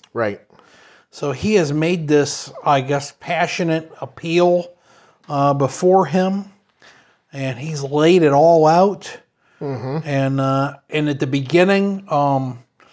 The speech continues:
Speaker 2: Ag-, Festus says,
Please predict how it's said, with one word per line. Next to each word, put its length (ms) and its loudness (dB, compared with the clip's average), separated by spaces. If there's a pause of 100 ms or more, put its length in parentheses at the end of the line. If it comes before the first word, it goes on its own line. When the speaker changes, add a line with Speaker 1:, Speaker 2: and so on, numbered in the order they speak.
(1300)
Speaker 2:
Ag-, 400 -6
Festus 580 2
says, 560 2